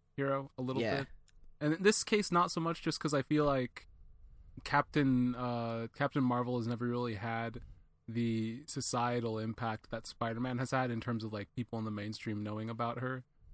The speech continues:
Speaker 1: Uh, but even so, I, I, I think it's, it's, it's definitely a, a sign that they're trying to, they're open to trying these different things. We might have a lot more
Speaker 2: Yeah.
Speaker 1: new I Ps, especially now that the,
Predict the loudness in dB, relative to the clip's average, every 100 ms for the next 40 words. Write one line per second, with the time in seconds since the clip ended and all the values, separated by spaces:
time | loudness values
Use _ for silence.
0 | -16 -6 -4 -2 -2 -2 0 0 0 0
1 | 0 0 -4 -6 -4 -4 -2 0 2 2
2 | 2 -2 -6 -4 -6 -4 -6 -6 0 0
3 | 2 0 0 -2 -4 -4 -2 -2 -2 -2
4 | -2 -2 -4 -4 -4 -4 -6 -6 -4 -2
5 | 0 -2 -2 -4 -4 -4 -4 -6 -8 -10
6 | -8 -10 -8 -8 -8 -10 -16 _ _ _
7 | _ 2 6 6 6 4 4 4 4 4
8 | 2 0 -2 -6 -4 -4 -4 -4 -4 -2
9 | -2 0 0 0 -2 -6 -6 -4 -2 -4